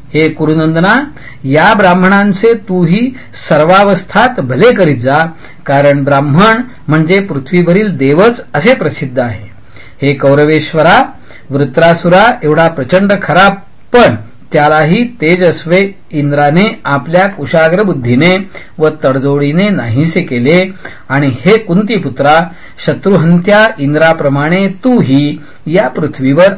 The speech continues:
अजिंक्य होशील. जो कोणी ब्राह्मण मंडळीपुढे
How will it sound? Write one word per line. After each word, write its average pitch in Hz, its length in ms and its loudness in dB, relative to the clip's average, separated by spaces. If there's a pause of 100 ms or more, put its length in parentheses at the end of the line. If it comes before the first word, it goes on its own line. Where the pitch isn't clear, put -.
अजिंक्य 202 440 0
होशील. 113 540 -8 (460)
जो 180 300 2
कोणी 233 300 2
ब्राह्मण 196 680 2
मंडळीपुढे 175 840 2